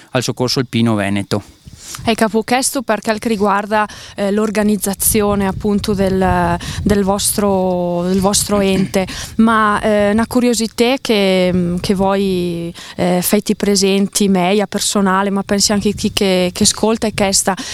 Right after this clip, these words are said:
Speaker 2: che tipo, a che tipo di parteci-, de, mm, preparazione, eh, se di,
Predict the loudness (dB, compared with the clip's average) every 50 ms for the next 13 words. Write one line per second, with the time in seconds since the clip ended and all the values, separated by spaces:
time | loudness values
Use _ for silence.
0 | -10 -10 -8 -2 -2 -2 0 0 -2 -2 0 0 0 2 2 0 0 -2 -4 -2
1 | -2 -2 -2 -2 -2 0 0 -2 0 -2 -4 -2 0 0 0 0 -2 -2 -2 0
2 | 0 2 2 2 2 2 0 -2 -2 -2 -2 0 0 -2 -2 0 0 0 0 0
3 | -2 -2 -2 -4 -4 -4 -2 0 0 -2 -2 -2 -4 -4 -4 -6 -8 -10 -16 -14
4 | -4 -2 0 0 2 2 2 0 0 2 0 2 2 2 2 2 2 0 0 0
5 | -2 -2 -2 -4 -4